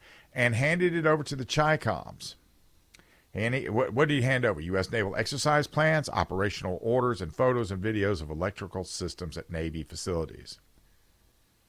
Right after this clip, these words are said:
And when he got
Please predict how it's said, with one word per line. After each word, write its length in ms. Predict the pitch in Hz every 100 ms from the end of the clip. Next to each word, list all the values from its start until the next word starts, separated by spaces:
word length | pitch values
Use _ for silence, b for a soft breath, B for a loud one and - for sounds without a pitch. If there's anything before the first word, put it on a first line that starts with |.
| _ _ _ _ _ _ _ _ _ _ _ _ _ _ _ _ _ _ _ - _
And 360 | 131 131 120 107 _ _ _ -
when 180 | 113 127
he 140 | 135
got 480 | 123 131 156 - -